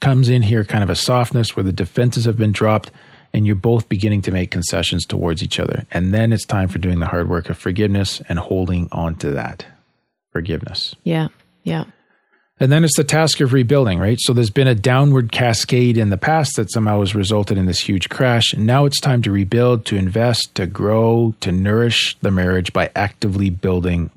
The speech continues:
Speaker 1: love.
Speaker 2: Okay.
Speaker 1: And of course, all through this, trust and accountability are vital. Things that normally would not trigger alarm may do so.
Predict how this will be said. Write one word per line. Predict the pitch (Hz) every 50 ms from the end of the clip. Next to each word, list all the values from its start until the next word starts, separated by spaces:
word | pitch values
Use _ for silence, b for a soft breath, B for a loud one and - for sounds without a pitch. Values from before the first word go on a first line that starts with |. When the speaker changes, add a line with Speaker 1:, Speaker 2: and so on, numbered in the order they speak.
| -
Speaker 1:
love. | - - 87 78 65 - - - - - _ _ _ _ _ _ _ _ _ _ _ _ _ _
Speaker 2:
Okay. | - - - 151 151 196 262
Speaker 1:
And | - 104 101
of | 98 90 -
course, | - 120 113 107 -
all | 120 117 113
through | 110 - 131 123 113
this, | 117 113 -
trust | - - 127 120 113 - 123
and | 101
accountability | 101 95 - 113 104 101 101 90 113 123 135 135 127
are | 127 120
vital. | 113 117 120 120 127 127
Things | - - - 120 117 110 107
that | 110 107 -
normally | - 101 107 110 110 110 113 113 110 101
would | 98 98 92 90
not | 95 101 107 107 - - _
trigger | - - 117 110 101 110 110
alarm | 92 98 98 92 90 92 92 98 104 107 110 120 113 - -
may | - 92 92 90
do | 87 92 98 101 107
so. | - - 143 151